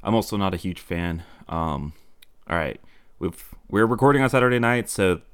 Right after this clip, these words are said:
the rest of the cards that we're gonna be talking about today are all of the neutrals. Um, we may or may not just skip some of the ones that are, like, super obviously arena cards, kinda boring.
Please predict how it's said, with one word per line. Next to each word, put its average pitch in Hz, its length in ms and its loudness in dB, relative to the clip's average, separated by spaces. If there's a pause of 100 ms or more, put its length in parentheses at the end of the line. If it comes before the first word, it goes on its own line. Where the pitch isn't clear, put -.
(100)
the 95 80 -2
rest 113 180 4
of 113 60 -10
the 107 40 2
cards 104 200 0
that 101 60 0
we're 101 80 0
gonna 98 80 0
be 95 40 -2
talking 98 160 0
about 95 140 -2
today 90 200 -2
are 69 140 -2
all 107 180 2
of 101 60 0
the 95 80 -2
neutrals. 104 580 -2 (440)
Um, 82 260 0
we 90 100 -2
may 101 200 4
or 117 80 2
may 113 120 2
not 107 220 0
just - 240 -6
skip - 480 -6
some 110 160 -2
of 104 60 -2
the 101 60 -2
ones 104 240 -2
that 95 100 -2
are, 90 60 2
like, 85 280 -2
super 98 300 -2
obviously 87 380 -2
arena 87 240 -2
cards, 87 280 -4
kinda 82 180 -4
boring. 107 380 -4